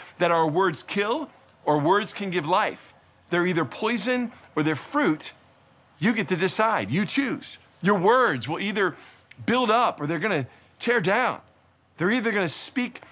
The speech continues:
life over your situation and your future and your family and your business, or it's gonna begin to tear it down. But the good news is this, we get to choose. And when your words actually align with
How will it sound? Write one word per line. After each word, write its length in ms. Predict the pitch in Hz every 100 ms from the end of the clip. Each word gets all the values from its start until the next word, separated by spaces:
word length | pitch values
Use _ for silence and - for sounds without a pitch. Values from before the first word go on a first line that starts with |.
| - -
life 420 | 165 214 254 -
over 240 | 208 202 185
your 140 | 165
situation 760 | 135 190 - 151 139 131 202 202
and 160 | 156
your 140 | 147 143
future 540 | - 143 131 - 196
and 160 | 156 139
your 100 | 127
family 560 | - 139 147 170 185
and 160 | 151 135
your 80 | 123
business, 500 | 98 135 139 202 -
or 200 | 185 190
it's 100 | -
gonna 180 | 220 202
begin 380 | 190 151 247
to 80 | 233
tear 300 | - 240 220
it 100 | 202
down. 380 | 170 214 226 113 - - _ _ - 175
But 100 | 170
the 80 |
good 240 | 139 262 294
news 220 | 226 156
is 100 | 147
this, 460 | 202 320 104 - - - - - - - -
we 140 | 180 262
get 140 | 226
to 100 | 202
choose. 600 | - 294 330 185 - - - - - _ _ _ _ -
And 160 | 196
when 120 | 233 220
your 100 | 196
words 500 | 208 294 277 202 -
actually 360 | 220 - 233 214
align 580 | 190 190 254 277 233
with 140 | 170